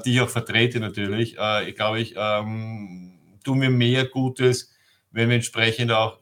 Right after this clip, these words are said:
liefern werden, äh, durch aktive Kommunikation mit dem S D K, auch mit der, mit, mit D S W et cetera, äh, äh, einfach mehr Leute für uns interessieren und begeistern können, dann kommt auch eine bessere Liquidität, äh, und mehr Handel in die Aktie und auch dann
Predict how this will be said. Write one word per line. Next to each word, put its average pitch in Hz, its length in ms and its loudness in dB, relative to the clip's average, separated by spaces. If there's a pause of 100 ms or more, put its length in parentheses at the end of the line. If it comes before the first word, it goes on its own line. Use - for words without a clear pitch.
(100)
liefern 131 400 0
werden, 120 500 2
äh, 113 600 0
durch 123 220 -2 (340)
aktive 120 380 0
Kommunikation 120 800 0
mit 113 120 -4
dem 120 120 -6
S 110 240 -8
D 117 100 -10
K, 107 340 2
auch 107 120 0
mit 110 160 -10
der, 82 280 -10
mit, 117 240 -8
mit 113 200 -8
D 113 80 -2
S 107 180 -6
W 110 160 -2
et 107 80 -6
cetera, 107 720 -4
äh, - 20 -10 (600)
äh, 104 60 -4
einfach 107 840 2
mehr 110 300 0
Leute 113 340 4
für 117 200 0
uns 117 180 -2
interessieren 117 400 -4
und 117 80 -2
begeistern 113 460 0
können, 107 260 -4
dann 110 100 -4
kommt 107 300 -6
auch 110 60 0
eine 110 180 -2
bessere 107 280 -4
Liquidität, 113 720 -2 (560)
äh, 110 380 6
und 101 160 -2
mehr 110 160 2
Handel 107 240 2
in 117 80 2
die 110 80 4
Aktie 104 420 0
und 104 140 -6
auch 101 120 -2
dann 104 280 -6